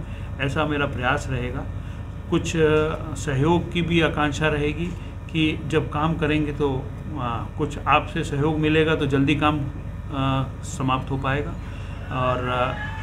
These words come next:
श-, यति-, यथाशीघ्र ये काम कर पाएँ, ताकि जो अगला season हमारा आने वाला है, जिसके अंदर crisis होती है,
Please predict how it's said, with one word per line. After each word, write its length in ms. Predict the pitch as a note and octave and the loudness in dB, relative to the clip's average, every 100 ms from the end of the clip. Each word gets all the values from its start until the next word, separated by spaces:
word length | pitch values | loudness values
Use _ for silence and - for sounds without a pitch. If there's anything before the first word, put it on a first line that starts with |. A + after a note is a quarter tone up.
| - - | -6 -6
श-, 580 | - - - C#3+ C#3+ | -6 -4 0 0 2
यति-, 360 | D3+ E3+ F3+ E3 | 0 0 -2 0
यथाशीघ्र 1040 | E3 D3 D3 D#3 - D#3+ D#3 D#3 - - | 2 0 0 -2 0 -2 0 -2 -4 -4
ये 140 | C#3+ C#3 | -2 0
काम 300 | C#3 C3+ C#3 | 2 0 2
कर 180 | D3+ | 0
पाएँ, 280 | D#3+ C3 B2 - - - - | 0 -2 -2 -6 -8 -8 -6
ताकि 280 | C#3 - E3 | -4 -2 -2
जो 180 | D3+ E3+ | 0 0
अगला 420 | - D#3 F#3 F3+ | 2 2 4 2
season 360 | - D#3+ D#3 | 2 0 2
हमारा 320 | C#3 C#3 C#3 C#3+ | 2 2 2 2
आने 240 | C3 C#3+ | 2 2
वाला 280 | C#3 C3+ C3+ | 2 2 2
है, 80 | C3+ | 2
जिसके 320 | C3+ - D3 | 0 -2 -2
अंदर 180 | C#3 C3+ | 0 -2
crisis 520 | B2+ B2 - D3 C3 | -2 -2 -2 -2 -2
होती 280 | B2 B2+ | -4 -4
है, 100 | A#2 | -6